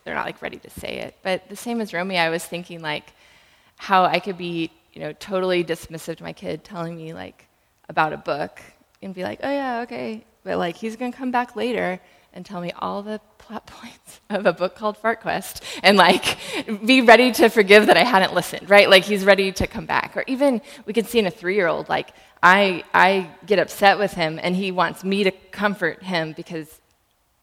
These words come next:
right? Like, that, that they, the v-, kind of, like,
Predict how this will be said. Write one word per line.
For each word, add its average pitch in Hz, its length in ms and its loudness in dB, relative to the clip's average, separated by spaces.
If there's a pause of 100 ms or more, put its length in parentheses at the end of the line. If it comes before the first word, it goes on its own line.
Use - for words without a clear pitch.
(120)
right? 196 300 -2
Like, 190 180 -4
that, 165 340 2
that 160 340 -4
they, 175 300 -6 (400)
the 185 100 -2
v-, 170 160 -12 (100)
kind 214 120 -4
of, 190 80 -4
like, 160 320 -6